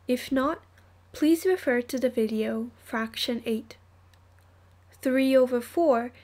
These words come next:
can be changed to three divided by four. Let's calculate three divided by four by long division.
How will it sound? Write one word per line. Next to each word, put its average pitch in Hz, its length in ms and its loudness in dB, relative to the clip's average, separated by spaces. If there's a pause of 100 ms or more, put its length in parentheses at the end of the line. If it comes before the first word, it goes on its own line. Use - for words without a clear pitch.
(120)
can 254 200 0
be 240 100 0
changed 240 560 -2
to 226 360 -2 (360)
three 240 580 -2 (200)
divided 240 440 0
by 214 180 -6
four. 294 400 -4 (1000)
Let's 285 340 2
calculate 247 760 -2
three 254 420 -4
divided 233 460 -2
by 220 220 -4
four 254 440 -2 (300)
by 254 160 4
long 220 320 0
division. 254 500 2